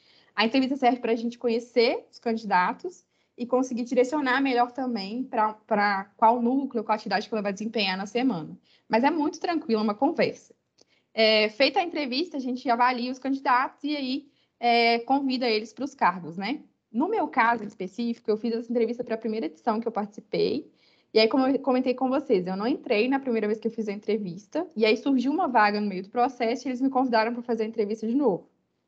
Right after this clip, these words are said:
Então, eu fiz a entrevista de novo, e aí sim eu fui aprovada. E aí, no ano seguinte, como eu, eu gostei muito da semana, eu me empenhei muito nas atividades, as meninas gostaram muito,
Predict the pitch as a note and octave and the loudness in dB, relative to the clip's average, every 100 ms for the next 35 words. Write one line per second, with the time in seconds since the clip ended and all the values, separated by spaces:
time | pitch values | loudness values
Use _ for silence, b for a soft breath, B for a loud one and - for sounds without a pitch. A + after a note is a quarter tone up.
0 | _ - A3+ A3 B3+ D4+ E4 D4 B3+ C4 | _ 0 2 4 2 2 2 0 0 0
1 | A#3+ A#3 F#3+ A#3 A#3 A3 - A#3+ A#3 A#3 | 0 2 2 2 4 2 0 -4 0 0
2 | A#3+ E4 B3 F3+ - _ _ _ _ _ | 2 0 2 0 -2 _ _ _ _ _
3 | _ - A#3+ F4+ D#4 F4+ D#4+ E4 - B3 | _ 0 2 4 2 4 4 2 -2 -6
4 | G3+ B3+ C4 - A3+ A#3+ A#3 A3+ - _ | -2 -2 -2 0 2 4 2 0 -10 _
5 | _ _ F#3+ - _ G3 A3+ A3+ D4 D#4+ | _ _ -10 -10 _ 2 4 4 2 0
6 | D4 - A#3 B3 G#3 G3+ G#3+ G3 G3+ G#3+ | 0 -2 0 0 -2 -2 -4 -4 -4 -2
7 | G3 A3 B3 B3 A#3 A3+ G3+ F#3+ G3 F3+ | -2 0 -2 -2 -2 -2 4 4 4 0
8 | G#3 G#3 G#3 A3 G#3+ G#3+ C4 A3 A3+ - | -6 -6 -2 -2 2 2 2 -2 -4 -8
9 | G#3 | -10